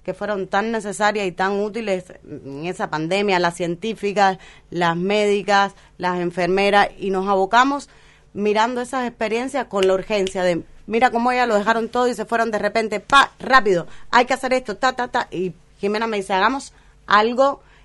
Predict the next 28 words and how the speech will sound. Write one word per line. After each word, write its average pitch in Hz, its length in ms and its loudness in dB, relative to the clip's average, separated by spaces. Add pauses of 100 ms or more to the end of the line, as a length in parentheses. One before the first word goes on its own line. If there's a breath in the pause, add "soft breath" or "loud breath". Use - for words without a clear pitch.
enfocados 220 600 2
en, 190 180 0 (280)
sobre 233 280 0
la 233 80 2
metáfora 240 480 0
del 220 140 0
tiempo 311 240 0
y - 20 -10
con 214 160 0
la 196 60 2
urgencia 240 400 -4
de 196 120 2
que 175 200 -4
es 226 240 -2
ahora 247 420 4 (400 soft breath)
y 165 160 2
es 185 120 4
ya". 156 260 0 (380 soft breath)
Por 185 140 0
eso 190 180 -4
fue 214 200 -2
la 220 100 2
idea 226 380 2
que 196 160 2
arrancamos 185 580 2
con 170 240 -4 (220)
breves 233 380 0
historias 240 720 -4